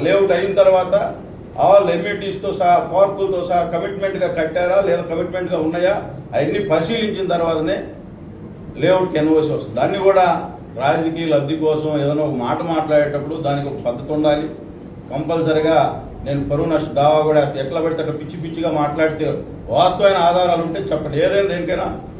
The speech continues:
నేను ఒక కమిట్మెంట్గా ఒక వ్యవసాయ కుటుంబంలో పెట్టి ఈరోజు ఇక్కడ కూర్చున్నానంటే నా పనిలో అంత కమిట్మెంట్ ఉండదు కాబట్టే నేను ఈరోజు ఇక్కడ ఉన్నాను. నేను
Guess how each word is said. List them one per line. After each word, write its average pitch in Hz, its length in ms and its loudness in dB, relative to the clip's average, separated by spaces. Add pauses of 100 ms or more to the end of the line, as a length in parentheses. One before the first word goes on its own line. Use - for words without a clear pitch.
నేను 143 140 -2
ఒక 143 140 -2
కమిట్మెంట్గా 180 560 2 (400)
ఒక 147 80 -2 (260)
వ్యవసాయ 190 380 4 (100)
కుటుంబంలో 185 420 0
పెట్టి 170 240 -2
ఈరోజు 165 220 0 (100)
ఇక్కడ 156 220 -4
కూర్చున్నానంటే 170 580 -2 (120)
నా 165 60 0 (520)
పనిలో 196 240 2 (120)
అంత 160 120 -4 (120)
కమిట్మెంట్ 180 440 -2
ఉండదు 165 240 -2
కాబట్టే 156 340 2 (560)
నేను 151 220 0
ఈరోజు 156 240 2
ఇక్కడ 143 180 -4
ఉన్నాను. 160 240 0 (480)
నేను 156 160 0